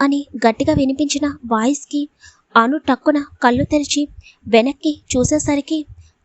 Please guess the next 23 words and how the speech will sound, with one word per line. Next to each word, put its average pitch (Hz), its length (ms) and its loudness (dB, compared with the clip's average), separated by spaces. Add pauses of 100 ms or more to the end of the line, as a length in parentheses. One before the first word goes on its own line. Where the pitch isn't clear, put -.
(120)
తన 294 120 2
వెనుక 269 420 -2 (260)
రామ్ 240 240 4 (100)
ఉంటాడు. 277 400 0 (920)
రామ్ని 233 340 4 (100)
చూడగానే 302 480 -2 (180)
అను 233 220 4
రెండు 294 260 -2
అడుగులు 277 320 -2 (120)
వెనక్కి 240 360 0
వేస్తుంది. 285 480 0 (800)
అంతేకాకుండా 294 840 0 (180)
రామ్ 233 240 4 (100)
పొజిషన్ 277 500 2
చూస్తుంటే, 294 480 0 (400)
వెనుక 262 340 2
నుండి 294 300 0 (160)
అనుని 254 320 2
హగ్ 262 340 -2
చేసుకోబోయాడు 285 640 0
అని 285 260 -2 (460)
అనుకి 277 460 0 (140)
అర్థమవుతుంటే, 285 760 0